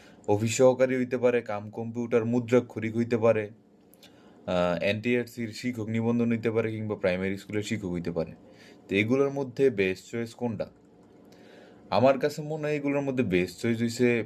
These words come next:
প্রাইমারির শিক্ষক। কারণ প্রাইমারি শিক্ষক যদি হন, এইখানে দেখা যায় যে পড়াশোনার চাপ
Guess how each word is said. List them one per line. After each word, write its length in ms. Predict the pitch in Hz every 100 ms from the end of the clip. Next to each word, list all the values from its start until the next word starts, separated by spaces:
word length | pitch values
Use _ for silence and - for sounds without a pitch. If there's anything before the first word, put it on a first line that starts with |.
| -
প্রাইমারির 480 | 90 90 98 98
শিক্ষক। 420 | 101 117 107 92 85 85 - - - - - - - -
কারণ 200 | - 95
প্রাইমারি 380 | 95 98 110 120
শিক্ষক 360 | 123 143 131 120
যদি 260 | 123 131
হন, 220 | 143 143 143
এইখানে 460 | 135 135 131 131
দেখা 340 | 123 127 117 110
যায় 200 | 113 110
যে 160 | 117 117
পড়াশোনার 460 | 120 120 120 117
চাপ 240 | 113 95